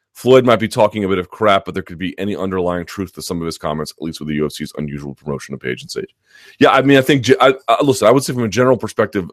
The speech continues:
Mayweather is correct. There are gonna be any number of you that simply refuse to accept the reality that we live in, that there is a racial disparity in terms of,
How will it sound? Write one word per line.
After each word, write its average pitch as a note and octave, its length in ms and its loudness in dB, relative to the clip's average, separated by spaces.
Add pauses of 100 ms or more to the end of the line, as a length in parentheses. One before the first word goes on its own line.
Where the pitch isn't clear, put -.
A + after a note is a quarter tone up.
Mayweather F#2+ 400 0
is D2+ 100 -8
correct. C#2+ 440 -6 (1300)
There B2 280 6
are B2+ 100 6
gonna B2 200 2
be A#2 180 0
any C3+ 180 2
number A#2+ 380 2
of F2 100 -4
you F#2 320 -4
that F2+ 240 -2
simply G#2+ 320 -2
refuse G2+ 420 -4
to G2+ 80 -2
accept F#2 320 0
the - 80 -2
reality F2 440 0
that D#2+ 160 -2
we E2 100 -6
live D#2 240 -8
in, D2 280 -12
that E2 400 0 (360)
there F#2+ 220 4
is F#2 280 2
a F2 160 0
racial F#2+ 340 2
disparity E2+ 520 0
in D#2 80 -6
terms D#2+ 300 -6
of, D#2 160 0